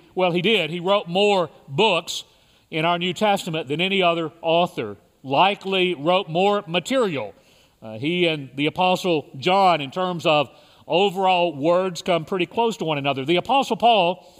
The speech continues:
uh, wrote at least thirteen letters in our New Testament. Nine of those letters are written to churches or to groups of churches in that first century world. And so the church in Rome, two letters to the church in Corinth, churches in Ephesus, Philippi, Colossae,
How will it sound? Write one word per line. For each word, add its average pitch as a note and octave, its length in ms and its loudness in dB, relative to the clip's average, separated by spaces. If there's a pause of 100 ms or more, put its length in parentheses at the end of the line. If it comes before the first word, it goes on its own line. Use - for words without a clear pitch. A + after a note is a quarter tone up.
(520)
uh, D#3 100 -8
wrote A3+ 240 4
at B3 80 -4
least A#3 320 -2
thirteen B3 640 0
letters F3 680 -2 (160)
in D#3+ 120 -2
our F3+ 140 0
New F3+ 140 -4
Testament. G3 580 -2 (320)
Nine A#3+ 400 2
of A3 100 -2
those C#3+ 320 0
letters D3+ 460 0
are F3 240 2
written G3+ 480 -4
to G#3 100 -4
churches D#3+ 680 -4
or F#3 320 0 (240)
to G#3+ 100 0
groups F#3+ 560 -4 (240)
of D#3+ 160 0
churches D#3+ 460 -2
in D3+ 80 -2
that D#3+ 200 0
first G3+ 220 -2
century F#3+ 340 -2
world. E3+ 480 0 (840)
And D3 100 -10
so G3+ 140 2
the F3+ 120 -2
church G#3+ 300 -2
in F#3+ 140 -2
Rome, F#3 460 0
two G3 180 -2
letters F#3+ 380 0
to G3+ 80 -6
the F3+ 100 -2
church G#3 320 -2
in F3+ 140 -4
Corinth, G3 520 0
churches G3+ 460 -2
in F#3 80 -2
Ephesus, F#3 520 -2
Philippi, G3 540 2
Colossae, E3+ 680 0